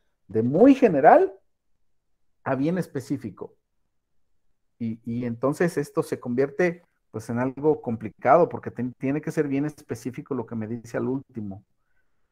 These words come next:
Tiene que decir exactamente de qué va a hablar en el resto del documento. ¿Sí?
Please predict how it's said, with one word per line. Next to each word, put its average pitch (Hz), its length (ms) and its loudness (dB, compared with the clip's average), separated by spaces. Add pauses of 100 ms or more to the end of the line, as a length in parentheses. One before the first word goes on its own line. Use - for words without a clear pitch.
(380)
Tiene 143 260 -4
que 156 180 -4
decir 143 260 -4
exactamente 139 720 -2
de 127 100 -4
qué 131 80 -4
va 127 120 0
a - 20 4
hablar 127 300 2
en 120 120 -4
el 113 160 -6
resto 123 400 -4
del 117 240 -6
documento. 107 800 -10 (2000)
¿Sí? 165 420 -8